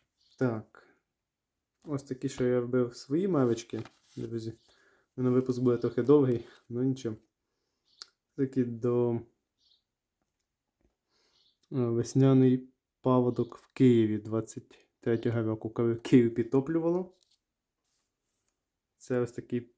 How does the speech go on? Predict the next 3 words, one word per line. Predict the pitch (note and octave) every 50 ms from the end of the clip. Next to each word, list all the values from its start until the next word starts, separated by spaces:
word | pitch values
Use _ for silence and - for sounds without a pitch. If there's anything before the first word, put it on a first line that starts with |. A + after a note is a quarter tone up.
| _ _ -
влучання | B2 A#2+ A#2 A2+ A#2+ A2+ - - C3 B2+ B2 A#2+ A#2 A#2 A#2 A2+ A2+ _ _ _ _ _ _ _ _ _ _ _ _ _ _ _ _ _ _ _ _ _ _ _ _ _ _ _ _ _ _ _ _ -
в | A#2 A2 A2 A2+ A#2 A#2 A#2 A#2 A2+ A#2 - _ _ _ _ _ _ -
Кремль. | - - A#2 A#2 A#2+ C#3 D#3 E3 F3 F3+